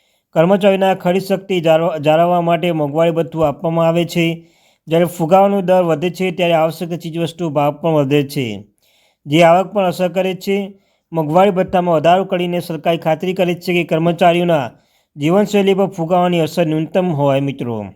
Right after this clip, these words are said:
કર્મચારીઓને કોઈ અલગ અરજી કરવાની, કરવાની રહેશે નહીં. આ વધેલી રકમ મેળવવા માટે કર્મચારી માટે પેન્શનને કોઈ અલગ અરજી કરવાની જરૂર નથી.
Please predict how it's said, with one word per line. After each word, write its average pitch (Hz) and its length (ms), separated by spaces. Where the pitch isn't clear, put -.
કર્મચારીઓને 196 760
કોઈ 190 240
અલગ 175 260
અરજી 180 280
કરવાની, 170 420
કરવાની 165 480
રહેશે 151 320
નહીં. 175 380
આ 185 120
વધેલી 190 380
રકમ 175 300
મેળવવા 170 300
માટે 165 240
કર્મચારી 165 600
માટે 160 240
પેન્શનને 156 560
કોઈ 165 180
અલગ 156 280
અરજી 156 280
કરવાની 156 280
જરૂર 143 240
નથી. 156 480